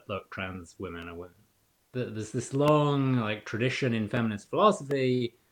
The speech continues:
uh, like, starts from Simone de Beauvoir, which holds that, well, to be a woman is to be, well, I don't know, it's, like, something social,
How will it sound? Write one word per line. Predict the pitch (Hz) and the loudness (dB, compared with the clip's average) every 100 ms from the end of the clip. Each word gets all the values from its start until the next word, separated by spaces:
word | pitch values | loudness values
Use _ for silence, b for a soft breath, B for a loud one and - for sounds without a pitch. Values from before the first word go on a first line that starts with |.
| _ _ _ _ _ _ 143 | _ _ _ _ _ _ -12
uh, | 110 101 | -10 -8
like, | 95 - | -10 -4
starts | 110 104 - | -2 0 -2
from | 101 | -6
Simone | 95 107 101 95 | -2 -2 -2 -2
de | 95 | -2
Beauvoir, | 117 131 110 98 95 95 92 | -2 0 0 0 2 0 -4
which | 90 - | -8 -10
holds | 95 90 92 - | -6 -6 -8 -12
that, | 95 | -8
well, | 110 120 113 | -2 0 0
to | 110 | -2
be | 104 110 | -2 0
a | 104 | 0
woman | 143 135 123 107 | 2 2 0 0
is | 95 | -4
to | - 104 | -10 -10
be, | 98 92 90 90 | -6 -4 -4 -4
well, | 135 143 139 131 | -2 0 2 4
I | 117 | 2
don't | 117 90 | 0 -4
know, | 80 | -8
it's, | - | -6
like, | 104 101 | -4 -4
something | 135 127 - 104 | 0 0 0 -2
social, | - 101 98 95 | -2 -2 -2 -6